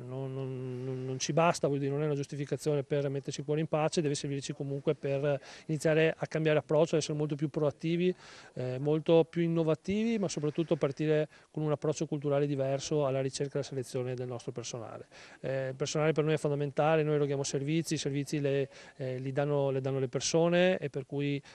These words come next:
eh, sono la nostra interfaccia con l'ospite, abbiamo bisogno di trovare personale di qualità, che abbia attitudini corrispondenti alle nostre necessità, alle competenze, abbiamo capito che se non le hanno siamo in grado di insegnarle noi, eh, per cui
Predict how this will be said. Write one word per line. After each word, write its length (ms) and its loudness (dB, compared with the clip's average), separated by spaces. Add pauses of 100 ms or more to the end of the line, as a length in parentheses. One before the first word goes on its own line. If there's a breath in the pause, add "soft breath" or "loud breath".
(140)
eh, 160 -8
sono 360 -4
la 80 -2
nostra 240 -2
interfaccia 520 -2
con 140 -2
l'ospite, 420 -2
abbiamo 180 -4
bisogno 260 -4
di 60 -2
trovare 340 -6
personale 540 -6
di 100 -10
qualità, 600 -2 (320 loud breath)
che 100 -2
abbia 240 4
attitudini 960 0 (400 soft breath)
corrispondenti 600 2
alle 80 4
nostre 240 0
necessità, 460 -2
alle 200 4
competenze, 720 -2
abbiamo 240 -2
capito 340 -4
che 320 0 (220 loud breath)
se 180 -6
non 160 2
le 80 4
hanno 220 2
siamo 180 -4
in 60 -2
grado 260 2
di 380 -2
insegnarle 500 -2
noi, 300 4 (380 loud breath)
eh, 140 -6
per 140 -8
cui 220 -4